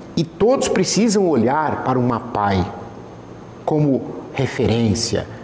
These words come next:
como modelo, olhar para um cantinho do futuro que eu fico vendo a Cida cada vez o cabeça mais branca, coçando, pra começar a cair, de tanto desesperada que ela fica, porque nós,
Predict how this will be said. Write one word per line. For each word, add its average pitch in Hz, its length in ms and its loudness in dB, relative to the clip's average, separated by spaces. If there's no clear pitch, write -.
como 139 220 2
modelo, 107 840 2
olhar 131 300 2
para 147 140 0
um 147 60 2
cantinho 139 380 0
do 120 80 2
futuro 127 380 0
que 143 100 0
eu 131 40 0
fico - 220 0
vendo 131 220 2
a 113 80 -2
Cida 151 400 2
cada 139 320 0
vez 139 200 4
o - 60 -2
cabeça - 340 0
mais 139 200 0
branca, 143 280 2
coçando, 151 580 0
pra 147 240 -2
começar 165 300 0
a 160 40 -2
cair, - 300 2
de 175 160 -2
tanto 214 440 2
desesperada 143 560 2
que 135 60 0
ela 123 100 0
fica, 156 180 0
porque 196 240 2
nós, 202 560 2